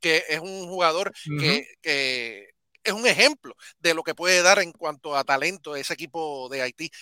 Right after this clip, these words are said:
Speaker 1: para, para un posible, una posible escuadra en un Clásico Mundial.
Speaker 2: No, realmente yo estoy súper, súper, súper interesado con este equipo de Haití, con jugadores como Sanó, como Germán, eh, eh, Florial, Esteban Florial, que, que también tiene descendencia,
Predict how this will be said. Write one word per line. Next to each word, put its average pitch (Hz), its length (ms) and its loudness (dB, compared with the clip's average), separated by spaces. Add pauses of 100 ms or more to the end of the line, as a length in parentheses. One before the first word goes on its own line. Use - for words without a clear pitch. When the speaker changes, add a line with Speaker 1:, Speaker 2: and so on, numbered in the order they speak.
(160)
Speaker 1:
para, 127 320 0
para 127 180 -6
un 139 100 -20
posible, 156 520 -6
una 160 160 0
posible 165 300 -4
escuadra 147 340 -2
en 139 80 -6
un 135 240 -14
Clásico - 380 -4
Mundial. 101 280 -18 (380)
Speaker 2:
No, 190 240 2
realmente 160 480 0
yo 180 80 2
estoy 214 260 -2
súper, 214 480 -4
súper, 196 360 -4
súper 196 260 -2
interesado 160 640 2
con 156 160 -2
este 156 180 -4
equipo 160 320 -2
de 151 60 6
Haití, 151 480 0
con 127 220 -4
jugadores 131 360 0
como 147 240 -2
Sanó, 151 680 4
como 123 280 -6
Germán, 143 760 0 (360)
eh, 131 400 2
eh, 123 40 -2
Florial, 131 640 2
Esteban 135 320 -2
Florial, 131 600 4
que, 139 240 0
que 135 100 -4
también 127 320 -4
tiene 151 160 -2
descendencia, 143 720 0